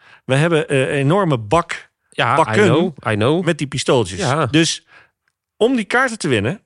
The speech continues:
Speaker 1: moet je in de D M of in de e-mail, sprekend at zegbroek punt N L, een aantal sturen, een getal. En degene
Speaker 2: Ja.
Speaker 1: die het dichtst bij is van hoeveel waterpistooltjes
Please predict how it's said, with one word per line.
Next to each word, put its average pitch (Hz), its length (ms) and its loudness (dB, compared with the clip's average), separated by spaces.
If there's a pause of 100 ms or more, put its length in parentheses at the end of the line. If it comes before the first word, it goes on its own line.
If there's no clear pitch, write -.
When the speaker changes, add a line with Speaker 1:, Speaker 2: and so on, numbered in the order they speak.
(340)
Speaker 1:
moet 190 280 0
je 87 200 -4 (320)
in 240 160 -2
de 240 80 -4
D 220 60 -8 (180)
M 113 240 -2 (140)
of 185 200 0
in 165 140 0
de 135 80 0
e-mail, 113 440 -2 (100)
sprekend 110 480 -4
at 120 160 -8
zegbroek 101 280 -8
punt 92 220 -4
N 101 40 -2
L, 127 180 -4 (880)
een 147 340 0 (220)
aantal 165 420 0
sturen, 196 400 -2
een 160 140 -4
getal. 135 600 -2 (180)
En 131 80 -4
degene 127 260 2
Speaker 2:
Ja. 165 60 2
Speaker 1:
die 151 140 2
het 117 200 -2
dichtst - 240 -2
bij 165 320 0
is 82 240 -6
van 127 140 -4
hoeveel 196 340 0
waterpistooltjes 180 920 -2